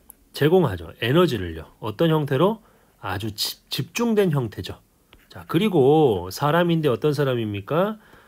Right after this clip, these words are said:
바로 많은 고기를 먹는 사람은 어떻게 됩니까? Ought to have much physical exercise예요. 많은 신체 운동을 해야 한다는 거죠. 그쵸? 예.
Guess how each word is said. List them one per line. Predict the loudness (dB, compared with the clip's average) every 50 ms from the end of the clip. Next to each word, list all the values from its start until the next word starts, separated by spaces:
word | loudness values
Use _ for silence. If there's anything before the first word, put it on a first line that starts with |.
| _ _
바로 | -10 -6 -4 -2 0 0 -2 -2
많은 | -4 -6 -8 -6 -4 -4 -2 0 0 0 0 -2
고기를 | -2 -2 -2 -2 0 0 0 0
먹는 | -2 -2 -2 -4 -4 -4
사람은 | -4 -4 -4 -2 -2 -4 -4 -4 -4 -4 -4 -6 -8 -10 -16 _ _ _ _
어떻게 | -10 -8 -4 0 2 2 2
됩니까? | 2 0 -2 -6 -8 -10 -14 -14 -16 _ _ _ _ _ _ _ _ _ _ _ _ 0
Ought | 2 4 4 4 0 -2 -4
to | -4 -2
have | 0 0 0 0 0 0 -2
much | -2 0 0 0 -2 -2 -4 -8 -6 -6 -6 -6 -6 -8
physical | -6 -4 -4 -4 -4 -4 -2 0 0 0
exercise예요. | 0 -2 -2 -2 -2 -2 -2 -2 0 0 0 0 -2 -4 -6 -6 -8 -12 -14 _ _ -20 -20 -20 _ _
많은 | -6 -4 -2 0 0 2 2 2 2 2 2 2
신체 | 0 -2 -2 -2 -4 -4 -2 -2 0
운동을 | 0 0 0 0 -2 -2 -2 -2 -2 -2 0
해야 | 0 0 0
한다는 | 0 0 -2 -2 -4 -4 -8
거죠. | -10 -14 -18 -20 _ _ _ _ _ _ _ _ _ _
그쵸? | _ -14 -10 -8 -8 -8 -8 _ _ _ _ _ _ _ -12
예. | -10 -8 -8 -8 -10 -12 -16